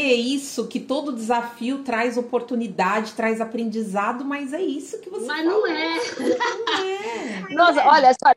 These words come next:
Speaker 1: eu entendi de, olha, eu fui entender de A P I, de token de autenticação,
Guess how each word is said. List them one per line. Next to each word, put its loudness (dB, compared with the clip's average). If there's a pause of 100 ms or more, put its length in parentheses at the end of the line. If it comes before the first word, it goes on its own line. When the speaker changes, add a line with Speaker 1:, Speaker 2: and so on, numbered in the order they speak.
Speaker 1:
eu 8
entendi -4
de, -4
olha, 6
eu -2
fui -2
entender 2
de -8
A -4
P -2
I, -6
de -6
token -2
de -8
autenticação, -6